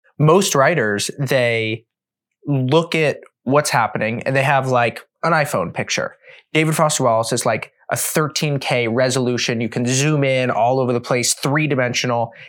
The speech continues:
And that is something that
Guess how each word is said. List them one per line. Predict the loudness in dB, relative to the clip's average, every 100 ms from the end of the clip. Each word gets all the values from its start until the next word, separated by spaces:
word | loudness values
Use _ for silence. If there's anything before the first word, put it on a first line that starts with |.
| _
And | 0 0 0 -4 -6 _ _
that | -4 2 4 4
is | 0 0
something | -2 -2 -4 -4 -2
that | 0 0 -2